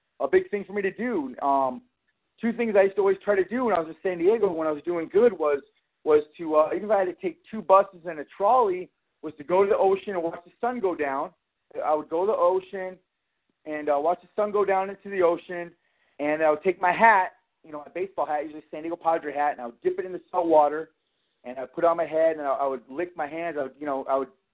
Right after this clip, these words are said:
like, drink some of the salt water, and, like, you know, like, I liked it. I liked the salt water, and, um, and I was like, "Okay, cool, I made it."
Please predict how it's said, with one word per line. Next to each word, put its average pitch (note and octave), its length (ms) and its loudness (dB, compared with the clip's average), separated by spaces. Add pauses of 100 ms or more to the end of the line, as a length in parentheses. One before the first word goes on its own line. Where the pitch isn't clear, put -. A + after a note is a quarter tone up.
(100)
like, C3 160 -6 (240)
drink E3+ 240 -4
some E3+ 100 -4
of D3+ 80 -4
the D3+ 80 -12
salt D#3+ 200 6
water, E3+ 320 6
and, C3 80 -8
like, A#2+ 180 -10
you C#3 120 -14
know, B2 160 -10
like, A#2 200 -12 (320)
I B2+ 60 -6
liked F3 340 2
it. G#2 140 -14
I - 20 -12
liked C#3 220 -8
the D3 140 -18
salt D3+ 180 -6
water, D#3 420 -4 (480)
and, C3 300 -10
um, C3 380 2
and A#2+ 120 -10
I D#3 60 2
was D#3+ 120 2
like, D3 120 -4
"Okay, D#3+ 320 -2 (100)
cool, A3 380 4 (500)
I B2 80 -12
made F3+ 300 4
it." G#2+ 200 -10